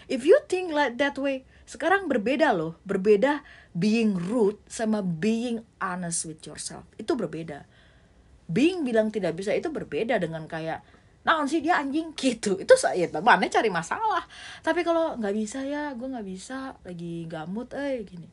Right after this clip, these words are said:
So what? I mean, that's different thing.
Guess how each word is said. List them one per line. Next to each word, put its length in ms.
So 320
what? 320
I 80
mean, 220
that's 240
different 480
thing. 480